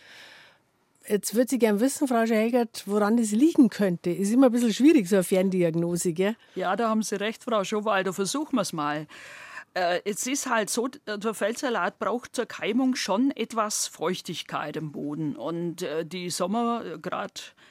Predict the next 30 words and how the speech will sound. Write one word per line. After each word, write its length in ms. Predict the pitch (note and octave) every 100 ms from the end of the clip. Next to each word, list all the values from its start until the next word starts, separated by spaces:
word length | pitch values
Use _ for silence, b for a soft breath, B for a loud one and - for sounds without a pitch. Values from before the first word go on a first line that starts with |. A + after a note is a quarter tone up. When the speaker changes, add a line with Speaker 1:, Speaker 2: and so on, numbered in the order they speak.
| b b -
Speaker 2:
zweiundzwanzig, 800 | F3 F3 G3+ - G3+ A3+ B3 A3
der 160 | F#3+
war 180 | F3 F3
halt, 240 | F#3 E3+
wie 100 | F3+
der 120 | F3 E3+
Sommer 280 | F#3 F#3
zweiundzwanzig 840 | E3 E3+ E3+ E3+ F3 E3+ D#3 D3+ D#3+
war. 360 | C#3+ D3+ A#3+ D4 B B B
Ich 100 | -
weiß 220 | G3 B3 C#4
nicht, 140 | A3+
wie's 140 | A3+
einundzwanzig 800 | A3 C4 F4+ - G3 F#3+ E3+ D3+
war. 180 | D#3 C#3+
Da 120 | F3+
müsste 280 | A3+ C#4 -
sie 100 | -
eigentlich 400 | D3 G#3 B3+ B3
einen 100 | A3+
schönen 300 | A3 B3 C#4+
Feldsalat 640 | - F3+ - F3+ E3 D#3 D#3
gehabt 420 | E3 - - -
Speaker 1:
Da 60 |
hat's 180 | F#3 F3+
ja 60 | F#3
Speaker 2:
haben. 100 | D3+
Speaker 1:
dauernd 340 | G3+ A#3+ F#3+
geregnet. 400 | F3 F3 F3+ A3
<laughs> 20 | -